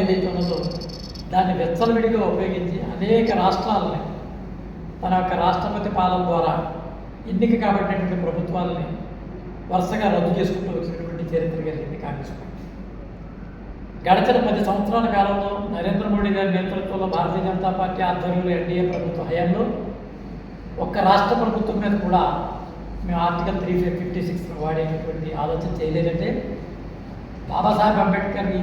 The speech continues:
దేశానికి అందించినటువంటి రాజ్యాంగాన్ని తూచా తప్పకుండా అమలు చేసేటటువంటి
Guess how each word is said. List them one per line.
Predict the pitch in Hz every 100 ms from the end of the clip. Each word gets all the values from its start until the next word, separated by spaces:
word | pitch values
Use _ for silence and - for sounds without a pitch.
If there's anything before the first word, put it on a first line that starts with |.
| 180
దేశానికి | 180 180 190 185 175
అందించినటువంటి | 175 175 175 165 175 170 170
రాజ్యాంగాన్ని | 165 160 185 180 175 170 170
తూచా | 196 208 208 -
తప్పకుండా | - - 175 175
అమలు | 165 160
చేసేటటువంటి | 160 160 156 160 165 156 156